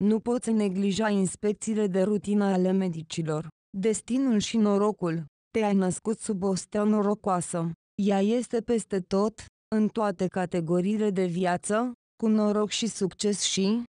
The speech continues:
o sănătate bună. Ești puternică, hotărâtă,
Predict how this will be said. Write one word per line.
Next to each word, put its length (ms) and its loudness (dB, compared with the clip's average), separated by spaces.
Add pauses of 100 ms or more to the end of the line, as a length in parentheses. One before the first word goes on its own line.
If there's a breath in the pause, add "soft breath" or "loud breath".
(180)
o 60 2
sănătate 680 0
bună. 500 2 (300)
Ești 280 -2
puternică, 920 0 (300)
hotărâtă, 720 0